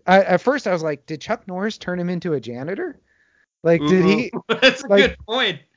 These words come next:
Speaker 2: No, well, not Chuck Norris, Jeff, the latter. Did the
Speaker 1: I'm sorry, the
Speaker 2: latter
Speaker 1: latter.
Speaker 2: turn him into a janitor?
Speaker 1: That's right. Did the latter turn him into a janitor?
Speaker 2: Um,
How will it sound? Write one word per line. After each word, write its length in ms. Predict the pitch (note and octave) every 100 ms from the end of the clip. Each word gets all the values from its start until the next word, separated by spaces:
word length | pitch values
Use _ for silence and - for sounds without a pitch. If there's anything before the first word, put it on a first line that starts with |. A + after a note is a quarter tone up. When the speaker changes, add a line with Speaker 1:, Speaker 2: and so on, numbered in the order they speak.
| _ - -
Speaker 2:
No, 180 | G3+ A3
well, 140 | A3
not 240 | A3 D4 -
Chuck 280 | D#4+ -
Norris, 320 | C#4+ C#4 B3+ -
Jeff, 280 | F#3 F3 E3
the 140 | D#3+
latter. 760 | D3 D#3+ E3+ F3 D#3 G#2+ G2 _ _
Did 160 | D3+ C#3+
the 60 |
Speaker 1:
I'm 100 | F#3+
sorry, 200 | C#3+ F#3
the 100 | D#3
Speaker 2:
latter 380 | D#3+ F3+ F3 D#3
Speaker 1:
latter. 240 | C#3 C#3
Speaker 2:
turn 160 | C#3 C3
him 120 | B2
into 220 | A#2+ A#2+
a 40 | A#2+
janitor? 540 | A#2 A2 G#2 F#2 - _ -
Speaker 1:
That's 220 | D3 D3+
right. 160 | C3+ C3+
Did 100 | B2
the 80 |
latter 340 | A2 B2+ D3 A#2+
turn 220 | A#2+ A2+
him 80 | A2
into 220 | G#2+ A#2
a 80 | G#2+
janitor? 480 | G#2 F#2+ - - _ _ _ _ _ _ _ _ _ _ _ -
Speaker 2:
Um, 540 | C#3+ C#3+ C#3+ C3+ C3